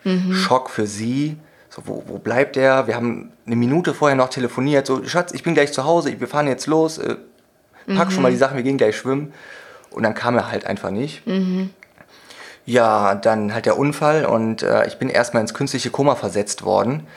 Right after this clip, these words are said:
Speaker 2: zwei Wochen. Das heißt, also ich hab sie ja dann auch nicht gesehen, ich hab dann
Speaker 1: Mhm.
Speaker 2: halt nur mitbekommen, dass sie dann informiert wurde, sie kam dann und sowas. Und, ähm, ja, ich war auf jeden Fall sehr glücklich und dankbar, als ich aufgewacht bin, dass sie dann an meinem Bett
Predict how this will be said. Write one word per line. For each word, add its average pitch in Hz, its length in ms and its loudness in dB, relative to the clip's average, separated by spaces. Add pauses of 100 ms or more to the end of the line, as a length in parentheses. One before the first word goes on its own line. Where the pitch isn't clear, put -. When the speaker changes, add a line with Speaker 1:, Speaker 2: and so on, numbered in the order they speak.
(240)
Speaker 2:
zwei 98 340 0
Wochen. 120 360 -2 (100)
Das 104 180 -2
heißt, 117 200 0
also 101 140 -4
ich 104 100 -2
hab - 140 -4
sie 117 100 -2
ja 120 80 8
dann 110 120 4
auch - 160 2
nicht 110 140 -6
gesehen, 110 340 0
ich - 100 -6
hab 104 80 -4
dann 98 240 4
Speaker 1:
Mhm. 98 60 -2
Speaker 2:
halt 95 200 -4
nur 104 80 0
mitbekommen, 113 480 -2
dass 98 200 -4
sie 104 120 -8
dann - 220 -10 (240)
informiert 180 340 4
wurde, 143 200 6
sie 107 120 -8
kam 135 300 0
dann 117 220 2
und 104 180 -6
sowas. 107 320 0 (720)
Und, 101 600 0
ähm, 98 760 2 (680)
ja, 104 540 2 (200)
ich - 280 -8
war 110 160 4
auf 107 120 4
jeden 123 100 0
Fall 107 160 0
sehr 123 200 0
glücklich 135 380 -2
und 113 140 -2
dankbar, 120 260 0
als 101 100 -2
ich 104 140 -4
aufgewacht 110 400 0
bin, 107 100 -2
dass 101 200 0
sie 98 60 -8
dann 95 260 0
an 87 100 -8
meinem 92 220 -2
Bett 95 300 -2